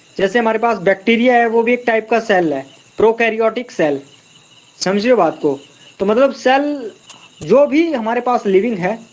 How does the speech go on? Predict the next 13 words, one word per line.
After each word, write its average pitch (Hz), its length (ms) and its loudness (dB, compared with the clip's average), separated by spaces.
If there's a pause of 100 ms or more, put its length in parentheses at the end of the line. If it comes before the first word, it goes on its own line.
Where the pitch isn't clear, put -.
(400)
वो 262 380 2 (320)
automatically 202 640 -2
एक 214 140 0
cell 160 280 0
है, 147 200 -18 (480)
उसमें 226 240 2
cell 247 260 2
का 240 120 0
बना 196 200 -2
होगा 170 380 0
या 240 180 0
cell 185 300 -2
है, 170 360 -6